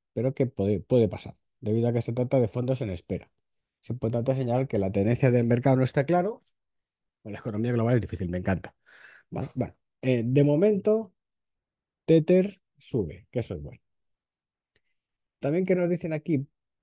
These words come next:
Bitcoin está fluyendo de las manos de papel a las manos de diamante. Las métricas, estas son métricas, ¿vale? La, la pregunta del millón al final es, ¿subirá Bitcoin? ¿Cuándo? Porque el resto ya va después.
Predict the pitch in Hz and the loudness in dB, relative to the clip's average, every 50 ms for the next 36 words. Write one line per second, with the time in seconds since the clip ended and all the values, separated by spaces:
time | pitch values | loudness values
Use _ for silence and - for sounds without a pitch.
0 | _ - 147 143 147 147 - - 170 156 151 139 - 156 147 - - 165 156 151 | _ -8 -4 -4 -4 -2 0 0 0 0 -2 -4 -4 -4 -4 -2 0 0 2 2
1 | 156 156 139 120 107 107 104 104 110 127 139 143 139 135 139 135 131 131 - 180 | 2 2 2 2 2 2 2 0 -2 -2 -2 -2 -2 -2 -2 -2 -2 -2 0 0
2 | 180 165 127 110 107 113 123 131 131 123 113 101 95 87 76 - - - _ - | 0 0 0 0 -2 -2 -4 -4 -2 -2 -2 -2 -4 -4 -6 -10 -14 -20 _ -20
3 | - _ - 107 107 110 127 139 151 147 - 147 139 - 165 165 - - _ - | -20 _ -8 -6 -4 0 2 2 2 2 2 0 0 -2 -2 -4 -6 -16 _ -10
4 | - 156 139 156 135 113 104 92 - - - - - - - - _ - 135 196 | -8 -6 -4 -2 -2 -2 -2 -2 -2 -4 -8 -8 -10 -20 -20 -18 _ -6 -2 -2
5 | 185 127 113 113 120 117 - 139 147 190 214 220 208 185 156 135 127 123 127 143 | 0 0 0 0 0 2 4 4 6 6 6 8 8 8 8 8 6 6 6 4
6 | 156 147 135 - 120 120 131 123 110 104 101 - - _ _ _ _ _ _ _ | 4 2 0 0 0 0 2 2 2 2 0 0 -6 _ _ _ _ _ _ _
7 | _ _ _ _ _ _ _ - - 120 110 123 170 180 151 - - 95 117 202 | _ _ _ _ _ _ _ -2 0 2 4 4 4 2 0 -2 -4 -4 -4 -4
8 | 262 _ _ _ _ _ - 123 117 107 107 170 247 _ _ _ _ _ _ _ | -6 _ _ _ _ _ -2 0 0 0 0 -2 -4 _ _ _ _ _ _ _
9 | _ _ _ _ _ _ _ - - 95 - 104 95 87 95 92 - - 110 101 | _ _ _ _ _ _ _ -2 -2 0 2 2 2 4 2 0 0 2 2 2
10 | 104 101 98 101 110 101 90 - - - 185 - - - | 2 2 2 2 2 2 2 0 0 0 0 0 0 -6